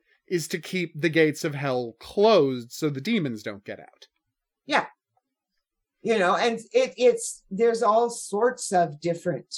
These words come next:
Speaker 2: right? That those characters,
Speaker 1: That show
Speaker 2: um,
Speaker 1: up over and over again in mythology. Yeah.
Speaker 2: Yeah. And then when I read this thing about the, the bridge, and I'm going, "Yes. So this must have been a driving, some of the driving
Speaker 1: Influence, yes.
Speaker 2: forces,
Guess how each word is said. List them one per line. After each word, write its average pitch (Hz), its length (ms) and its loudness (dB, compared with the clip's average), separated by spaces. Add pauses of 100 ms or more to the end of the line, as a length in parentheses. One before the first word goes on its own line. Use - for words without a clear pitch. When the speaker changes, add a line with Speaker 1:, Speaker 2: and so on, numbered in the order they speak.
(200)
Speaker 2:
right? 180 420 4 (960)
That 196 260 4 (100)
those 196 280 0
characters, 185 880 -2
Speaker 1:
That 156 180 -2
show 160 240 0
Speaker 2:
um, 139 60 2
Speaker 1:
up 131 100 -4
over 123 240 -4
and 120 80 -6
over 135 220 -4
again 113 240 -6
in 110 100 -8
mythology. 123 560 -10 (160)
Yeah. 147 180 -12 (240)
Speaker 2:
Yeah. 214 280 0
And 190 360 0
then 240 280 8
when 220 180 2
I 196 120 2
read 190 280 2
this 190 260 -2
thing 185 260 -2
about 165 360 0
the, 160 320 0 (100)
the 151 360 -2 (440)
bridge, 190 680 2 (120)
and 185 120 -2
I'm 180 120 -2
going, 180 280 0
"Yes. - 360 0 (320)
So 240 240 4
this 262 240 0
must 254 340 -4
have 233 140 -4
been 202 180 -4
a 185 100 -6
driving, 180 580 0 (720)
some - 340 4
of 196 140 0
the 175 160 0
driving 180 400 4
Speaker 1:
Influence, - 240 -10
yes. 233 100 4
Speaker 2:
forces, - 600 0